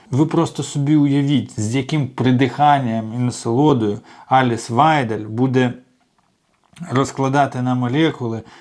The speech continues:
Мерца і всю команду, яка буде, е, обговорювати якусь допомогу українцям. Скільки тепер, е,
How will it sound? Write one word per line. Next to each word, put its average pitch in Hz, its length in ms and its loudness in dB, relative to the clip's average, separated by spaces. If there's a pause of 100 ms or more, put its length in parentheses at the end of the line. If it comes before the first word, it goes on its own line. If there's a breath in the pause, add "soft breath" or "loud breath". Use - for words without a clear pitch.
(180 loud breath)
Мерца 135 520 -2
і 120 460 0
всю 131 320 -4
команду, 127 680 0 (240 loud breath)
яка 123 460 0
буде, 123 500 0 (340 loud breath)
е, 113 360 -2
обговорювати 120 840 0
якусь 123 480 0
допомогу 113 680 -4
українцям. 107 680 -4 (300 soft breath)
Скільки 160 520 0
тепер, 135 500 0 (260 loud breath)
е, 117 320 0